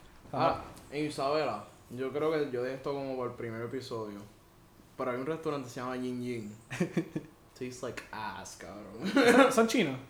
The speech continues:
Speaker 1: Sí, son chinos de Isabela.
Speaker 2: ¿Por qué sabe
Speaker 1: Jurado.
Speaker 2: carajo?
Speaker 1: Un pedazo, ok, estaba comiendo, like, los pedimos, las papas estaban terribles,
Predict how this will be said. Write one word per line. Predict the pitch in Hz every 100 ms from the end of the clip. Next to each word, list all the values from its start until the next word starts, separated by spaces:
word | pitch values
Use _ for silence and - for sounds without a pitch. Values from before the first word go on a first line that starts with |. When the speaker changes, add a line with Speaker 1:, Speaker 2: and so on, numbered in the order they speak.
| -
Speaker 1:
Sí, | - 202 208 -
son | 175 185
chinos | 196 208 202
de |
Isabela. | 196 165 139 143 135 110 - - - - - 135
Speaker 2:
¿Por | 135
qué |
sabe | 135 165
Speaker 1:
Jurado. | 180 175
Speaker 2:
carajo? | 131 - - - - - - - - - 139
Speaker 1:
Un | 165 202
pedazo, | 208 185 170 175 175 -
ok, | 147
estaba | 139 120 - - 127 143
comiendo, | 170 170 160 165 156 139
like, | 139 127
los | 131 -
pedimos, | 143 147 147 143
las | 131
papas | - 147 160 160
estaban | 143 147 147
terribles, | 139 123 123 120 120